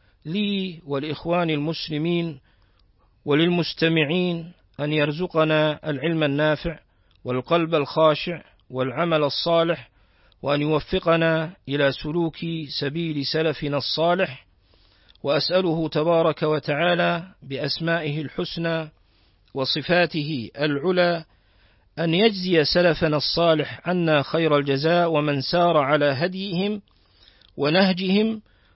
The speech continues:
وأن يرفع درجتهم، وأن يغفر لهم، كما أسأله تبارك وتعالى بأسمائه الحسنى وصفاته العلى لكل من انتسب إلى العلم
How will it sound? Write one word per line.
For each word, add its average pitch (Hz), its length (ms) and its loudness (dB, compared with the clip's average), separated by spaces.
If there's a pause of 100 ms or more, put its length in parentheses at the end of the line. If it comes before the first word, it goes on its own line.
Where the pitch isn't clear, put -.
(240)
وأن 165 280 2
يرفع 175 460 4
درجتهم، 180 1000 2
وأن 156 260 -2
يغفر 165 540 2
لهم، 185 460 0 (1300)
كما 202 440 4
أسأله 180 520 2
تبارك 170 540 4
وتعالى 170 760 2
بأسمائه 170 720 -2
الحسنى 139 520 -6 (160)
وصفاته 190 1000 -4
العلى 165 520 -2 (1200)
لكل 233 440 -2
من 185 180 2
انتسب 180 720 0 (420)
إلى 147 160 2
العلم 139 380 0